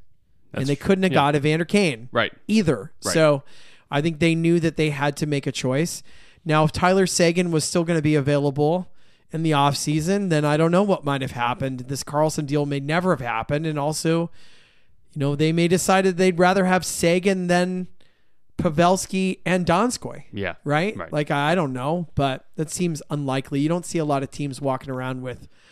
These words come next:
Speaker 1: multiple eight million dollar plus players,
Speaker 2: Yeah.
Speaker 1: right? I
Speaker 2: Yeah.
Speaker 1: mean, I don't know.
Speaker 2: Chicago tried it for a while, and it worked for them.
Speaker 1: For, for a while.
Speaker 2: For, worked for them for a while, and, and last year it kinda crashed and burned.
Speaker 1: And someone was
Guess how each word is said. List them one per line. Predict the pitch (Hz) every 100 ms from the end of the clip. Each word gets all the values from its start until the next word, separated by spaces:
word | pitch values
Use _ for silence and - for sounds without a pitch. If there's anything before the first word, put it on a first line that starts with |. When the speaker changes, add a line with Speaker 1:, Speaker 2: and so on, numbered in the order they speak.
| - - -
Speaker 1:
multiple | 156 156 160 - 165 151 151 -
eight | 156 156 -
million | 143 147 143 139
dollar | 135 135 135 131
plus | - 139 -
players, | - 170 180 139 127
Speaker 2:
Yeah. | 110
Speaker 1:
right? | 104 180 202 -
I |
Speaker 2:
Yeah. | 151 165 156 165 - 214
Speaker 1:
mean, | 180 156 156 -
I | 95
don't | 110
know. | 262
Speaker 2:
Chicago | - 160 127 131
tried | 123 127 110
it | 113
for | -
a | 117
while, | 104 104 151
and | 180
it | 151 131
worked | 151 185 - - - -
for | - 123
them. | 170 214 208
Speaker 1:
For, | 196
for | 208
a |
while. | 233 220 123 -
Speaker 2:
For, | - 143
worked | 165 -
for | 156
them | 143
for | 139
a | 127
while, | 104 90 135
and, | 110 107
and | 90 107
last | 107 113 -
year | 107
it | 95
kinda | 98
crashed | 87 92 87
and | 90
burned. | 80 - -
Speaker 1:
And | 196
someone | 190 277 320
was | 220 156 -